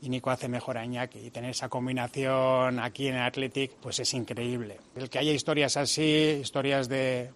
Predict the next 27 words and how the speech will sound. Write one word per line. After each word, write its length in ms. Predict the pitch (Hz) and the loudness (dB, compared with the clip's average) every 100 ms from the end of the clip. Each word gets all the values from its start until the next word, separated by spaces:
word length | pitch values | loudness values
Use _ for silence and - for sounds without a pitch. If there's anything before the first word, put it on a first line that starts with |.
| - | -12
pues 160 | 127 | -10
de 100 | 120 | -8
familias 920 | 117 123 127 151 151 147 147 147 143 | -6 -2 2 4 6 8 8 6 4
que, 520 | - 127 127 123 120 110 | -2 -4 -2 -2 -4 -8
que 100 | 117 | -12
compiten 440 | 123 123 147 143 | -8 -4 -4 -4
juntas, 480 | 127 151 143 147 143 | -6 -4 -2 0 0
que 80 | 143 | -2
pelean 320 | 123 131 135 | -2 2 2
por 140 | 131 131 | 2 -2
nuestro 240 | 127 135 | -2 -4
escudo 340 | - 147 139 | -4 -2 0
juntos, 520 | 127 143 139 147 151 - - | -2 -4 0 2 2 -2 -12
pues 120 | 135 | -6
pensamos 420 | 135 139 147 151 | 0 4 4 4
que 60 | 165 | 2
es 100 | 156 | 2
otra 180 | 147 147 | 2 2
muestra 320 | 147 151 151 | 2 2 4
más 240 | 147 147 | 4 4
de, 360 | 147 139 123 90 - | 4 2 0 -4 -16
pues 180 | - - | -18 -16
eso, 140 | - | -14
de 60 | 113 | -10
que 100 | 127 | -8
nuestra 260 | 120 123 | -6 -8
filosofía 1120 | - 131 123 127 - 147 143 139 139 127 113 | -6 -4 -2 -2 2 6 8 8 8 6 4